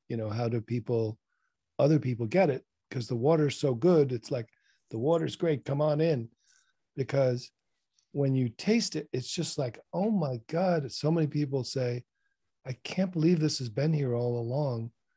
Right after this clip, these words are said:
and nobody ever showed me how," or, "Oh, now I remember how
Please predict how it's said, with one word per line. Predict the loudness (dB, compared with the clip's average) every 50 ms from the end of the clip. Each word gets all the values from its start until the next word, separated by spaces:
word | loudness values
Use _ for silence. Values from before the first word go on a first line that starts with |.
| _ _ _ _ _ _ _ _ _
and | -2 0 2 2 4
nobody | 4 4 4 4 2 2 2 2 2
ever | 2 0 0 -2 -4
showed | -4 -2 0 0 2 0
me | 0 0
how," | 0 2 2 2 2
or, | 2 2 2 2 2 2 -2 _ _ _ _ _ _ _ 2
"Oh, | 4 4
now | 6 6 6 6 6
I | 6
remember | 6 4 4 4 4 2 2 2 2 0 -2 -2 -2
how | -2 -2 -2 -4 -4 -6